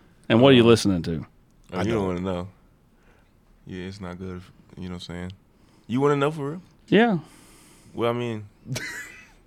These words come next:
Speaker 3: What?
Speaker 2: I mean,
Speaker 1: And how
Speaker 2: well,
Speaker 1: bad
Speaker 3: It
Speaker 1: could it
Speaker 3: can't
Speaker 1: be?
Speaker 3: be
Speaker 1: It's
Speaker 3: that
Speaker 1: just
Speaker 3: bad.
Speaker 2: I mean,
Speaker 1: song.
Speaker 2: I mean, yeah, but it's
Speaker 1: I'm not asking
Speaker 2: I
Speaker 1: you
Speaker 2: want
Speaker 1: to repeat
Speaker 2: somebody
Speaker 1: the
Speaker 2: to go
Speaker 1: lyrics.
Speaker 2: look it up and say, "I wanna listen to what he's listening to,"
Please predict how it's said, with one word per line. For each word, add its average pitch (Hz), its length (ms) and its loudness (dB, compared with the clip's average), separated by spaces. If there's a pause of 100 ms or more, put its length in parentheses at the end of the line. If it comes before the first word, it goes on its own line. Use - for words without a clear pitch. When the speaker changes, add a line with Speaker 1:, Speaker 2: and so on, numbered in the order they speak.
(160)
Speaker 3:
What? 123 180 -4
Speaker 2:
I - 40 -4
mean, 92 160 -8
Speaker 1:
And 139 100 6
how 180 100 6
Speaker 2:
well, 151 80 4
Speaker 1:
bad 175 180 6
Speaker 3:
It - 40 0
Speaker 1:
could 151 120 6
it 131 40 6
Speaker 3:
can't 117 40 6
Speaker 1:
be? 147 80 8
Speaker 3:
be - 60 8
Speaker 1:
It's - 100 4
Speaker 3:
that 160 60 6
Speaker 1:
just 120 140 6
Speaker 3:
bad. - 120 8
Speaker 2:
I - 40 8
mean, - 100 6
Speaker 1:
song. 175 220 4
Speaker 2:
I 214 40 4
mean, 175 240 4
yeah, 180 200 6
but 127 160 0
it's - 360 -6 (340)
Speaker 1:
I'm 147 120 6
not 165 140 6
asking 160 220 4
Speaker 2:
I - 40 8
Speaker 1:
you - 60 8
Speaker 2:
want - 100 6
Speaker 1:
to 123 60 2
repeat 147 160 6
Speaker 2:
somebody 131 40 6
Speaker 1:
the - 20 6
Speaker 2:
to 123 60 8
go 139 40 10
Speaker 1:
lyrics. 147 160 8
Speaker 2:
look 143 100 8
it 123 80 8
up 151 160 8
and 117 80 0
say, 127 160 0
"I 202 200 -2
wanna 147 180 -2
listen 143 220 -4
to - 20 -4
what 180 80 -4
he's 208 180 -4
listening 120 340 -4
to," 101 260 -8